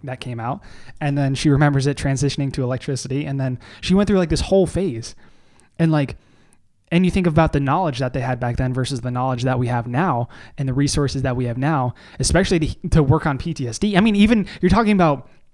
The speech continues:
P T S D, something that was, was, I was gonna say invented, something that was, like, named or, like, categorized in nineteen eighty. So even then,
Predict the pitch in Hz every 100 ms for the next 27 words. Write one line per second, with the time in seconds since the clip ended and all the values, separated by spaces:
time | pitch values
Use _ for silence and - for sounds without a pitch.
0 | _ _ _ - 185 185 143 180 151 170
1 | 165 156 143 139 139 - 143 143 139 135
2 | 127 120 - - - 151 160 123 - 135
3 | 131 135 131 120 170 151 151 139 135 123
4 | - 147 127 - - - _ _ _ _
5 | - 139 139 131 135 135 123 117 117 113
6 | 113 - - - 139 147 143 120 113 113
7 | - 131 123 127 127 - 131 120 - -
8 | 131 123 139 - - _ _ _ _ -
9 | - 175 185 131 160 175 117